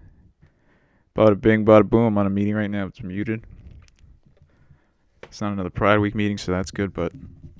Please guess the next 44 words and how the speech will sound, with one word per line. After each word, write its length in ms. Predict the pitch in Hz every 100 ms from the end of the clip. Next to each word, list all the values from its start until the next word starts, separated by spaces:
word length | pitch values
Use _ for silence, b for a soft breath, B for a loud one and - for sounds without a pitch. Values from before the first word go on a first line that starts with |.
| - _ _ _ _ -
all 160 | 151
right, 80 | 113
this 160 | 110 143
day 200 | 170 151
in 40 |
history, 360 | 127 160 - 87
June 240 | 90 135
sixteenth. 920 | - 147 - - - 131 - - - - - b b b b b b
Let's 120 | - -
see 180 | - -
what 80 |
we 100 | 113
got 260 | 92 80 78
here. 320 | 90 90 95 B B B B B _ _ _ _ _ _ _ _ _ _ _ _
Let's 140 | - -
see 180 | -
what 120 | 131 107
we 80 |
got 300 | - - - 113
here. 240 | 104 123 -
Oh, 120 | 147
quick 280 | - - -
shout 340 | - 120 110
out 180 | 104 98
to, 760 | - - 104 95 90 95 - - _ _ _ _ _ _ _ _ _
this 100 | 120
should 160 | - 95
have 80 | 87
been 160 | 90
in 80 | 90 90
the 40 |
beginning 360 | 95 95 90 92
too. 180 | -
Quick 240 | 104 - 190
shout 260 | - 147
out 120 | 131 110
to, 100 | -
I 60 |
gotta 100 | 120
start 180 | 95 78
writing 200 | 90 -
my 60 | -
shit 200 | - -
down. 340 | 87 90 90